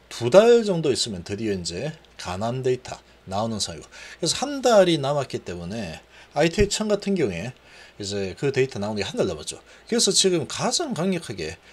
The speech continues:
주목해 봐야 될 거는 테라피틱스죠. 얘가 삼점사 프로 올라섰는데 차트도 단단하고 아주 강력하게 주가가, 아, 버티는 모습을 보여주고 있죠. 아, 요렇게 올라가다가 한번 또 누를 수도 있으면 누를 수도 있겠지만,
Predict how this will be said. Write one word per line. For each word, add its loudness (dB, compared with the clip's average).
주목해 0
봐야 0
될 -4
거는 -12
테라피틱스죠. -2
얘가 2
삼점사 0
프로 -6
올라섰는데 -4
차트도 -2
단단하고 -4
아주 -6
강력하게 -2
주가가, -6
아, -6
버티는 -2
모습을 -2
보여주고 -6
있죠. -12
아, -6
요렇게 2
올라가다가 2
한번 -2
또 -6
누를 0
수도 -2
있으면 -6
누를 2
수도 0
있겠지만, -8